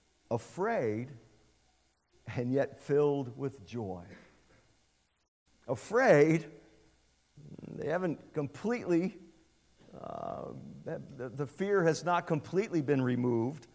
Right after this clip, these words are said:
uh, but now they're filled with joy. I don't know about you, but, about you, but, you know, oftentimes when we go and,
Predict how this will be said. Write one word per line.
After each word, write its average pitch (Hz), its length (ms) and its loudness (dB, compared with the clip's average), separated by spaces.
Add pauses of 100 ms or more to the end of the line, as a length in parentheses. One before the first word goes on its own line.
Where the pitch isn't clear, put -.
(960)
uh, - 140 -10
but 156 240 2
now 170 320 8
they're 156 160 6
filled 139 560 2 (560)
with 117 320 -6
joy. 98 560 -6 (1300)
I - 240 -4
don't 180 120 0
know 165 120 4
about 139 400 0
you, 143 220 2
but, 117 200 -2 (560)
about 123 360 0
you, 143 240 4
but, 117 200 2
you 120 120 -4
know, 131 280 -2
oftentimes 131 760 -2
when 117 100 -2
we 123 100 0
go 131 500 4
and, 95 160 -4